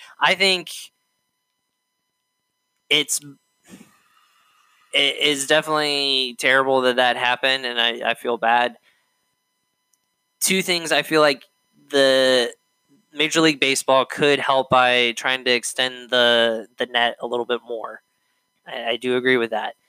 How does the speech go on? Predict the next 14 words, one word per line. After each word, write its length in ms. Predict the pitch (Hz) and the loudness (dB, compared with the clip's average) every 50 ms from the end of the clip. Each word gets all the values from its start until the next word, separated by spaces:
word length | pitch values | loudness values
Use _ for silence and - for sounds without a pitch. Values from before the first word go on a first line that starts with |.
| _ _ _ _ - | _ _ _ _ -16
And 180 | - 135 135 131 | -16 -10 -6 -2
then 480 | 127 123 123 123 123 127 123 123 127 - - _ _ _ _ _ _ _ _ _ _ _ _ _ _ _ _ _ - | 0 0 2 0 0 -2 -4 -8 -12 -14 -16 _ _ _ _ _ _ _ _ _ _ _ _ _ _ _ _ _ -6
teaching 480 | - 180 190 190 - - 202 190 175 | -2 0 0 0 0 0 -2 -2 -2
people 600 | 151 - - 180 170 - 156 147 147 143 139 139 | -4 -4 -4 -4 -4 0 2 4 6 6 6 4
to 120 | 127 - 143 | 2 0 -4
be 300 | 131 139 135 139 135 139 | -2 0 2 2 2 2
able 240 | 135 131 135 131 123 | 2 2 2 0 0
to 480 | - - 131 127 131 127 127 127 120 | 0 0 2 2 2 2 2 0 -2
keep 320 | - - - 165 165 - 165 | -4 -6 -6 -6 -4 -2 -2
an 80 | 156 - | -2 -2
eye 380 | - 143 131 139 143 143 135 | 0 0 0 2 2 2 2
out 360 | 131 123 123 120 120 120 120 | 2 2 2 2 0 0 -2
for 280 | - - 135 131 127 123 | -4 -2 0 0 0 0
when 680 | 123 127 127 127 127 127 123 123 123 123 123 123 120 | 0 0 2 2 2 0 -2 -4 -8 -8 -6 -6 -6